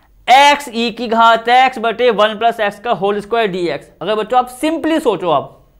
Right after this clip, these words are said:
सवाल को मैं आपको करा ही रहा हूं, वैसे simply सोचो, आप क्या सोचोगे कि यार मैं किसको पहला मानूं, किसको दूसरा मानूं, यहां तो बहुत सारे आ रहे हैं, एक्स भी आ रहा है,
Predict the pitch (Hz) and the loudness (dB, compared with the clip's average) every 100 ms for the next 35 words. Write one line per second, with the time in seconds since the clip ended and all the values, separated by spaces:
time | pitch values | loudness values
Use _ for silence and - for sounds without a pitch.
0 | _ _ _ 165 165 170 196 190 190 180 | _ _ _ -4 -2 -2 -2 -2 -4 -4
1 | 170 180 202 202 247 294 - _ _ _ | -2 -2 -2 -4 -4 -4 -8 _ _ _
2 | - 254 269 294 233 240 254 277 285 277 | -8 -6 -2 0 0 2 0 2 2 2
3 | 226 208 165 151 - - - 214 226 220 | 0 0 -2 -4 -10 -20 -2 0 2 0
4 | 220 196 - 226 170 170 185 190 185 196 | -2 -4 -4 -2 0 2 2 2 0 -4
5 | 196 _ - 190 - 196 156 160 196 190 | -10 _ -14 -12 -4 -2 0 -4 -6 -2
6 | 175 180 185 151 175 160 165 202 202 180 | -2 -2 -6 -4 -2 -2 0 0 2 4
7 | 185 381 - - - _ - 190 226 226 | 2 0 -4 -14 -20 _ -2 2 2 2
8 | 208 247 240 226 226 233 | -2 2 4 4 4 2